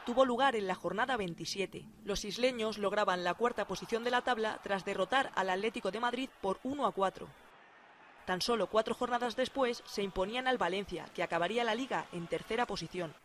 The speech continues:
Pero tal vez el partido más emocionante se reservaba para la última jornada liguera. Los mallorquinistas recibían al Español y hacían los deberes al imponerse al equipo catalán por dos goles a cero.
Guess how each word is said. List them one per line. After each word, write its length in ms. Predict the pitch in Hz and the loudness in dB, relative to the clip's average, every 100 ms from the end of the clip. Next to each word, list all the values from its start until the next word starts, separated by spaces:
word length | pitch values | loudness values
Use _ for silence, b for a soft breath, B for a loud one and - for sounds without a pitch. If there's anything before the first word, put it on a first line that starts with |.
| - | -10
Pero 200 | 175 170 | -2 2
tal 180 | 220 226 | 4 6
vez 280 | 240 233 - | 6 4 -2
el 140 | 196 | -2
partido 360 | 196 180 233 202 | 0 0 2 0
más 240 | 185 233 269 | 2 0 0
emocionante 580 | 247 247 262 285 185 - | -4 -2 -2 -2 -6 -8
se 220 | - 185 | -6 -4
reservaba 540 | 190 185 185 254 254 | -2 -2 2 2 4
para 200 | 190 175 | 2 0
la 80 | 165 | 0
última 320 | 208 247 233 | 0 -2 -6
jornada 380 | - 180 196 233 | -4 -2 0 0
liguera. 400 | 190 185 175 - - - - - | 0 -4 -6 -8 -18 -20 -20 -6
Los 160 | 185 175 | -4 0
mallorquinistas 800 | 185 180 190 220 233 220 226 - | 2 2 0 -4 -2 -2 -2 -2
recibían 480 | 214 - 180 202 240 | -2 -2 -2 -2 0
al 100 | 226 | 0
Español 480 | - 160 180 170 147 - - | 0 -4 -2 -2 -4 -12 -6
y 60 | 190 | -2
hacían 320 | 165 220 170 | -2 2 2
los 120 | 196 | 2
deberes 440 | 240 247 233 220 - | 2 4 4 0 -2
al 140 | 196 | -2
imponerse 440 | 196 185 196 220 180 | -2 -2 -2 0 0
al 100 | 175 | 0
equipo 260 | 226 247 | 0 0
catalán 480 | - - 247 254 180 - | 2 2 4 2 -2 -2
por 200 | 180 175 | 0 2
dos 180 | 233 | 2
goles 300 | 214 262 240 | 2 0 0
a 60 | 175 | -4
cero. 300 | 196 185 147 | -4 -4 -6